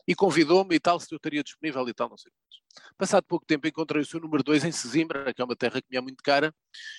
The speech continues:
encontrei-o lá na Marginal e disse, "Epá, ó Zé", que é o Zé Sousa Uva, e disse, "Epá, ó Zé, olha, eu acho que, sinceramente, nem sei para que é que o Zé Araújo é candidato, porque a Paula Franco é uma excelente bastonária, e portanto acho que ele vai perder tempo em ser candidato."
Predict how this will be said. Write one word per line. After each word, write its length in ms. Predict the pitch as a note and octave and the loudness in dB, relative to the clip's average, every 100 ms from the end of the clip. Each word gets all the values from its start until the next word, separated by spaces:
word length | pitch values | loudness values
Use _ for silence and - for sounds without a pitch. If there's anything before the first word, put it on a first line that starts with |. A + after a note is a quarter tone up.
| - - | -8 -2
encontrei-o 480 | E3+ F3 E3 D#3+ | 0 2 4 6
lá 140 | D#3 D3 | 6 4
na 80 | D3 | 2
Marginal 500 | D3+ C3 D3+ D#3 E3 | -4 -2 0 2 0
e 60 | |
disse, 220 | D3+ C#3 | -2 -6
"Epá, 140 | D#3+ C#3 | -4 -4
ó 120 | B2 | -4
Zé", 240 | A#2 G2+ - - | -8 -10 -12 -8
que 80 | A2+ | -8
é 20 | |
o 80 | A2+ | -2
Zé 140 | B2 | -4
Sousa 260 | - A2+ C3 | -2 -4 -2
Uva, 260 | D3 D3+ - - - - _ | -2 -6 -12 -16 -14 -16 _
e 120 | E3 | 2
disse, 240 | D#3+ E3+ F#3+ | 4 2 2
"Epá, 120 | D#3+ | 2
ó 100 | D#3 | 2
Zé, 160 | C3+ B2+ | 4 4
olha, 200 | A#2 A#2 | 4 2
eu 240 | D3 D#3+ | 2 2
acho 240 | D#3 - - | 2 0 -8
que, 420 | C#3+ C3+ C3+ B2+ A#2+ B2 _ _ | -10 -8 -8 -12 -16 -20 _ _
sinceramente, 500 | - - E3 C3+ C3 | -10 -2 0 0 0
nem 80 | D3 | -2
sei 120 | C3 | -4
para 100 | D3 | -2
que 80 | C#3+ | -2
é 40 | D3+ | -2
que 80 | |
o 20 | C#3 | 2
Zé 120 | D3+ | 2
Araújo 300 | C#3+ C#3+ C#3 | 4 4 2
é 60 | |
candidato, 440 | C#3+ D#3 D#3+ C#3 - | 2 2 2 2 0
porque 160 | - | -6
a 40 | D3 | -4
Paula 220 | D3 C#3+ | -4 -4
Franco 260 | - C3+ D3 | -6 -10 -8
é 40 | |
uma 120 | C#3 | -6
excelente 320 | C#3 - D#3+ - | -6 -2 -2 0
bastonária, 580 | C3+ - C3 A2+ A2 A#2 _ _ _ _ - | -4 -2 -2 0 -2 -8 _ _ _ _ -6
e 60 | |
portanto 360 | - - D4+ A3+ | -6 -2 0 2
acho 120 | F3+ | 2
que 80 | F#3+ | 2
ele 60 | |
vai 100 | E3 | 2
perder 240 | F3 D#3 E3+ | 2 2 4
tempo 340 | D3+ D3+ - _ _ _ _ | 4 2 -2 _ _ _ _
em 120 | - D3+ | -2 0
ser 200 | E3+ D3 | 2 2
candidato." 480 | D#3+ D3+ C#3+ - | 2 2 2 0